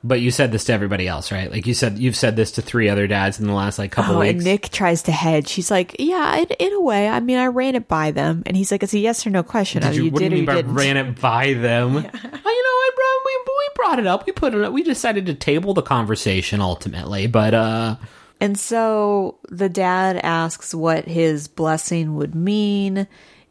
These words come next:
Speaker 2: and, and, like, if Nick were to have kids, like, what
Speaker 1: What he would want from, like, somebody who was
Speaker 2: Yeah.
Speaker 1: asking for his
Speaker 2: Heavy
Speaker 1: hand.
Speaker 2: stuff.
Speaker 1: Yeah.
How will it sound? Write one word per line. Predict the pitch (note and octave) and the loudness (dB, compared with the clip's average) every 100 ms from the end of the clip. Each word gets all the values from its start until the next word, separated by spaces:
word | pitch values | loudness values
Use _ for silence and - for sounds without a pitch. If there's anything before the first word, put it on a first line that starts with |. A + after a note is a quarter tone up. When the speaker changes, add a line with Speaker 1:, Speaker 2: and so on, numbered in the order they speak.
| - | -2
Speaker 2:
and, | F3 E3 D#3+ D#3+ D#3+ D#3+ D#3 D#3 D3+ E3 - - _ - | 2 4 4 2 0 0 -2 -4 -6 -10 -16 -18 _ -8
and, | - F3 E3+ E3 D#3 | 0 2 4 2 -2
like, | D#3+ D#3 C#3+ - - | -2 -2 -2 -10 -4
if | E3+ - | -4 2
Nick | E3 F3 F3 - | 2 4 2 0
were | F#3+ F3 | 2 4
to | E3+ | 2
have | F3+ E3+ D3+ | 2 0 0
kids, | - F#3+ F3 E3+ E3+ D#3+ - - | 0 2 4 4 2 0 -4 0
like, | D3 C#3+ C#3+ C3+ - - - _ | 0 2 0 -2 -12 -20 -20 _
what | E3+ D#3+ D#3 | 0 2 2
Speaker 1:
What | B2+ A2+ | 0 -2
he | - D3 | 0 2
would | D3 | 2
want | C3+ C3+ B2+ | 2 2 2
from, | A#2+ B2+ B2 A#2+ | 0 0 2 2
like, | A#2 A2+ B2 | -2 -2 -8
somebody | - C#3 E3 | -2 2 2
who | D#3 | 2
was | D3+ | 2
Speaker 2:
Yeah. | D3 | 2
Speaker 1:
asking | D3 C#3 A#2+ | 0 0 -2
for | A2 A2+ G#2+ A2 | -2 -2 0 -2
his | - C3 | -4 -2
Speaker 2:
Heavy | A#3+ C4 G3+ | 0 2 0
Speaker 1:
hand. | D3+ | 0
Speaker 2:
stuff. | - D#3+ D#3 D3+ | 0 0 2 2
Speaker 1:
Yeah. | C#3 B2+ B2 A#2 | 2 2 2 -2